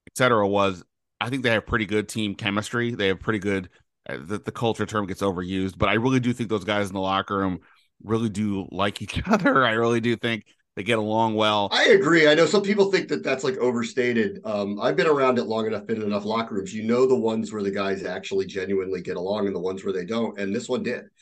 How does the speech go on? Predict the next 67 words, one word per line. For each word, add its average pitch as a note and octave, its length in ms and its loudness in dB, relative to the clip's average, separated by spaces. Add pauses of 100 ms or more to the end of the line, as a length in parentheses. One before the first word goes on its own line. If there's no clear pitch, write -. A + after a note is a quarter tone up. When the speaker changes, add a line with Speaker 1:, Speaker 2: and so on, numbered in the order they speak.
(160)
Speaker 2:
This B2+ 140 -6
was E3+ 120 -2
a D3+ 80 4
very, A#2+ 380 6
like, G2 380 -2 (420)
from C#3+ 180 2
a A#2+ 80 4
team F#3+ 240 2
pers-, C3+ 140 2
I C3 120 2
know C#3+ 120 4
there's B2+ 140 4
a - 20 2
lot A2 180 0
of G#2 80 -8
things G#2+ 240 -2
on G2+ 80 -2
the G2+ 120 0
outside G#2+ 480 -2
that F2+ 120 -4
are, F2+ 140 -6
you G2+ 80 -2
know, E2+ 160 -6
that - 160 -14
fans F#2 240 -4
have D#2+ 100 -12
a D#2+ 60 -10
really F#2 320 -2
hard F2+ 200 -6
time G#2 260 -4
with. F2 160 -4
And, E2 200 -8
and A2+ 80 -6
I A2+ 120 0
agree F#2 260 -4
with E2 140 -10
them C#2+ 160 -10
on C2+ 60 -12
a C#2 40 -10
lot D#2+ 240 -8
of D2 80 -8
them. - 200 -16 (280)
But, G2+ 160 -6
like, G2 420 -6 (280)
on A#2 160 6
the B2 140 6
inside B2+ 420 2
in G2+ 100 0
this A2+ 160 0
particular A2+ 460 -2
case, G2+ 340 -2
it G2 60 -4
was G2 100 -6
hard C3 320 -4
kind G#2 200 -4
of F#2+ 60 -4
not F#2 180 -6
to - 80 -6
like E2+ 180 -8
this D#2 180 -10
team E2+ 260 -8
and, D2+ 180 -6
and, D2+ 360 -8
and E2 160 -10
really E2 240 -8
kind D#2 240 -8
of D2+ 180 -8